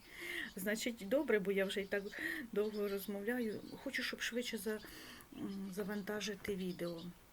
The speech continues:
Мої хороші. Мгм, я вас обожнюю. Я буду вас любити, і глядача потрібно любити. А чому? Бо ти віддаєш добру енергію.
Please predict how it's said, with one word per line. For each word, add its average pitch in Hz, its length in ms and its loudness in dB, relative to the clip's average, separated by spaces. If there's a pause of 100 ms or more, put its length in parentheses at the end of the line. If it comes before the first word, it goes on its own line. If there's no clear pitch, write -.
(680)
Мої 202 400 4
хороші. 190 500 6 (2500)
Мгм, 587 420 4 (480)
я 440 160 12
вас 440 180 10
обожнюю. 349 640 8 (600)
Я 240 100 2
буду 247 300 2
вас 254 180 2
любити, 247 380 4
і 233 40 10
глядача 220 520 4
потрібно 247 460 2
любити. 240 520 2 (640)
А - 100 -2
чому? 269 440 6 (100)
Бо 202 140 4
ти 302 220 2
віддаєш 269 580 2
добру 233 360 6
енергію. 285 720 2